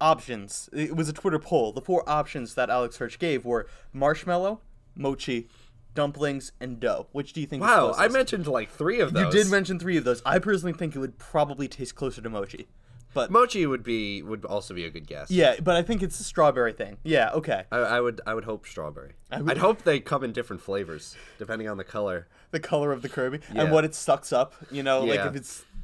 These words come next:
Speaker 1: it's, if it has the, um,
Speaker 2: Not to think of the, eat Kirby's as a bottomless pit of, of doom and despair that eat anything in their way.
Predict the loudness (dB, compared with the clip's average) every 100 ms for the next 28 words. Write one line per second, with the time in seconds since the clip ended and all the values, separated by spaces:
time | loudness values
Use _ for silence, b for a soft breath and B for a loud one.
0 | -4 -4 -4 -4 -2 -2 0 0 0 -4
1 | -6 0 2 2 2 0 0 -2 -2 -2
2 | -2 -8 -10 -10 -8 -4 0 0 0 -6
3 | -6 -6 -4 -2 -2 -4 -8 -10 -6 -4
4 | -6 -10 -10 -10 -12 -8 -6 -6 -6 -10
5 | -12 -8 -4 -2 -4 -6 _ -8 -8 -8
6 | -12 -8 -8 -6 -8 -8 -6 -6 -4 -4
7 | -2